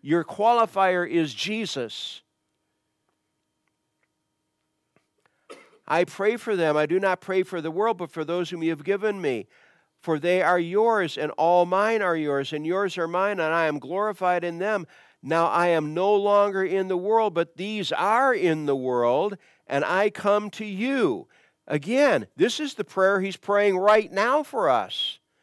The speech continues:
as if he is in heaven. He's praying this prayer, "I am with you, these are in the world.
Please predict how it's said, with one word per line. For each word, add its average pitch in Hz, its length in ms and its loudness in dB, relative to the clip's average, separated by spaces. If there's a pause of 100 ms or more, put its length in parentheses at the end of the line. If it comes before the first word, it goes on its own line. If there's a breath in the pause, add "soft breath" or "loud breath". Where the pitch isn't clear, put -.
(240)
as 160 240 0
if 202 220 2
he 214 160 -8
is 220 180 -4
in 208 140 2
heaven. 233 400 -2
He's 170 200 -4
praying 170 380 0
this 147 180 -6
prayer, 190 480 -4 (380 soft breath)
"I 160 240 2
am 185 160 2
with 180 240 2
you, 220 300 -8
these 180 280 -8
are 190 100 0
in 196 100 -2
the 208 80 0
world. 214 500 -2